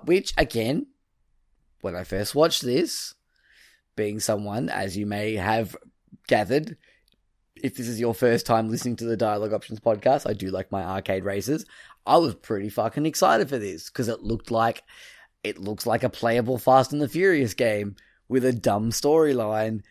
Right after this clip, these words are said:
about trying to take down the house and, like, you know, doing all these, like,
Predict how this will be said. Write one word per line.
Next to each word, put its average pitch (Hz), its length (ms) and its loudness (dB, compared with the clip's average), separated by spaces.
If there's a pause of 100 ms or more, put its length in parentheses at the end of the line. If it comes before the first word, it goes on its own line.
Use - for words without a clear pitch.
(160)
about 110 360 2
trying 131 200 2
to 113 80 -2
take - 300 6
down 113 400 -2
the 156 120 6
house - 640 0
and, 90 420 -8 (420)
like, 95 220 -4 (540)
you 120 120 -6
know, 98 160 -2 (440)
doing 139 260 4
all 131 120 4
these, 123 180 0
like, 113 280 -2